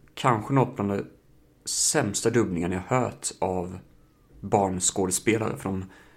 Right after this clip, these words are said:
de svär liksom och man, det är uppenbart att det är dubbat så in i helvete, eh, deras, eh, dialog.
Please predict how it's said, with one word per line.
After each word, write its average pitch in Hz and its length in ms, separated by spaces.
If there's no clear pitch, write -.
de 104 340
svär 110 520
liksom 107 340
och - 320
man, 104 500
det 117 100
är - 80
uppenbart 131 360
att 117 100
det 117 60
är 95 120
dubbat 98 640
så - 240
in 92 80
i 95 40
helvete, 98 520
eh, - 100
deras, - 460
eh, - 340
dialog. 90 540